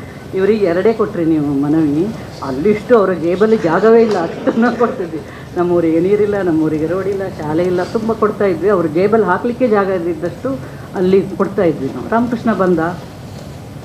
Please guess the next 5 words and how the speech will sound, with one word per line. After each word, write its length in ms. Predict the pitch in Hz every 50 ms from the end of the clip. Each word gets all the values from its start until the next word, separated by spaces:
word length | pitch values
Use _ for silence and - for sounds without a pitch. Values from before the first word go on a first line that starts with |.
| - -
ಅವ್ರ 120 | 185 190
ಜೊತೆಗೆ 260 | 185 185 - 226 226
ಪತ್ರಕರ್ತರು 580 | - 196 156 190 190 202 185 180 160 123 160 165
ಬರ್ತಿದ್ರು. 460 | 147 156 - - 160 139 117 131 123 - - - - - - - - - - -
ಆಗಿನ 400 | 185 190 220 262 240 277 269